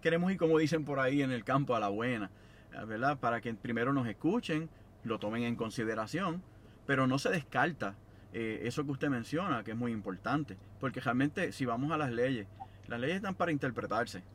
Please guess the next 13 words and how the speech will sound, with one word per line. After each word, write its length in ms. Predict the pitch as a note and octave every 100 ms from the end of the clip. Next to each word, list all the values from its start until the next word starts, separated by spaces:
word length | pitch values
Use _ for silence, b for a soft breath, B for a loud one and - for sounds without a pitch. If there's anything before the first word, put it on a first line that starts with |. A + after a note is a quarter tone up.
| - -
y 260 | - B2 A2+
si 280 | B2+ A#2+ A2 - -
se 140 | A#2
van 160 | A#2+ D3
a 20 |
hacer, 240 | D#3 D#3+
bueno, 260 | A#3 D#3 A3+
que 100 | D3+
se 120 | C3+
hagan 200 | B2 C#3
claramente, 540 | D#3+ E3 E3+ E3+ F#3+
y 60 | G#3
nosotros, 420 | C#3+ C3 D3 D#3+